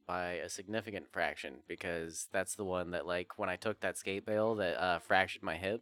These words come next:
or at least I think it fractured my hip. I never went to, like, and my hip to this day still pops, but I never went to go, like, check it out. <laughs> Um, uh, when I fell from, like, six, seven feet to flat, my legs clapped together and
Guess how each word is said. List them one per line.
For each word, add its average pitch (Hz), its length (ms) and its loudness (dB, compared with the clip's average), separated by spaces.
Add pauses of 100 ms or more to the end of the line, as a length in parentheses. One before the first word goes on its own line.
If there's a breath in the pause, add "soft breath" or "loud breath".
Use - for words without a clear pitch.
or - 80 -4
at 87 100 -2
least 80 240 -8
I 85 120 0
think 98 200 -6
it 98 80 -6
fractured 117 320 -2
my 123 100 0
hip. 123 200 0
I - 60 0
never 78 220 -6
went 80 220 -6
to, 90 80 -6
like, 80 200 -4
and 87 100 -8
my 73 120 -8
hip 82 260 -8
to - 80 -20
this 78 160 -10
day 76 180 -6
still 78 180 -6
pops, - 380 -4
but 92 100 0
I 80 40 0
never 87 180 -2
went 82 200 -6
to 78 160 -4 (100)
go, 71 120 -2
like, 64 200 -4
check - 200 -4
it - 80 -6
out. - 160 -6 (440 loud breath)
<laughs> 131 180 4
Um, 139 380 8 (920 soft breath)
uh, 101 380 4 (180)
when 113 200 4
I 107 80 6
fell 120 420 10
from, 95 220 0
like, 92 300 0
six, - 400 2
seven 98 300 6
feet 107 360 0 (240)
to 98 120 -4
flat, 104 460 4 (220)
my 98 120 -4
legs 101 300 0
clapped 120 300 8
together 135 540 6 (380)
and 95 260 0